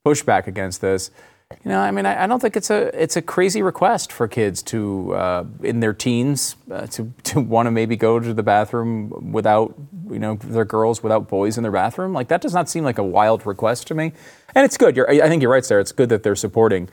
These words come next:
I just feel like there is, it's like, uh, you're, you're, you're trying to, like, push back against a river here at these public schools.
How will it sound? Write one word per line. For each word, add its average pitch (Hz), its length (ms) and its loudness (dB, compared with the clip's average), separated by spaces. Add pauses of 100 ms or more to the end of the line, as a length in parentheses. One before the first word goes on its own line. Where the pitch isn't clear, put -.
(500)
I 135 100 4
just 165 300 4
feel 160 240 6
like 113 340 4
there 117 160 6
is, 123 640 4 (800)
it's 139 240 -2
like, 151 300 2
uh, - 100 -12 (100)
you're, 160 500 -2
you're, 156 200 2 (1000)
you're 156 100 4
trying 180 380 0
to, 147 60 4
like, 127 180 2
push 151 240 2
back 131 200 2
against 117 300 -2
a 107 60 -2
river 95 340 -2
here 95 320 -4 (100)
at 107 160 -2
these 107 140 -4
public 101 380 -4
schools. - 500 -8